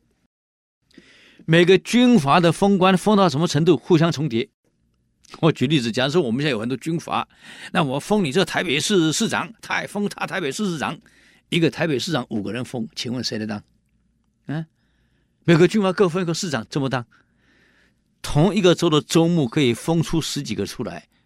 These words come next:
你说谁是真正州牧？不乱了套了。所以各军阀之间开始互相攻击了，为了个人利益，所以老百姓民心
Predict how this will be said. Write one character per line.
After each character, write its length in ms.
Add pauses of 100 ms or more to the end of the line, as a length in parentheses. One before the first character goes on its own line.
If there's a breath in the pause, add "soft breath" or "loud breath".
(120)
你 100
说 160
谁 220
是 140
真 160
正 120
州 140
牧？ 180 (640 soft breath)
不 120
乱 120
了 80
套 260
了。 140 (720 soft breath)
所 240
以 200 (640)
各 640
军 240
阀 180
之 100
间 240 (140)
开 180
始 80
互 320
相 240
攻 220
击 160
了， 140 (380)
为 140
了 140
个 160
人 240
利 100
益， 140 (480 soft breath)
所 380
以 320
老 280
百 200
姓 180
民 240
心 260